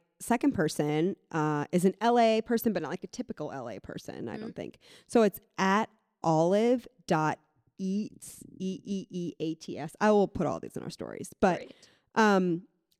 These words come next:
Speaker 1: I just get a sense of realness from her.
Speaker 2: Okay.
Speaker 1: Um, she's very much in tune with listening to her body, uh, you know, talks about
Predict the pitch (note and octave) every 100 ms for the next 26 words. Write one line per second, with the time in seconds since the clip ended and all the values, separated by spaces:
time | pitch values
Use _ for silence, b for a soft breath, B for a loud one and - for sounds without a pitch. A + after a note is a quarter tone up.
0 | - A#3+ F4 G#4 F4+ E4+ - G#3+ A#3 -
1 | - - G3+ G3 F#3+ F#3+ F3+ _ _ _
2 | - C4 F#4+ B3 D3 - C#3+ D3 - -
3 | - - - G#3 G3 F#3 F3 - - B3+
4 | A3 A3 G#3 G#3 A3+ A3 B3 A3+ - G#3+
5 | G#3 F#3 D#3 E3 F3 D3+ C#3+ - D3+ -
6 | A#3 B3 B3 A#3+ A#3+ A#3+ A#3 A3+ A3+ b
7 | b b b - F#3 E3 D3+ - F3+ D#3
8 | D3+ - D3+ - D#3+ D3+ D3+ D3+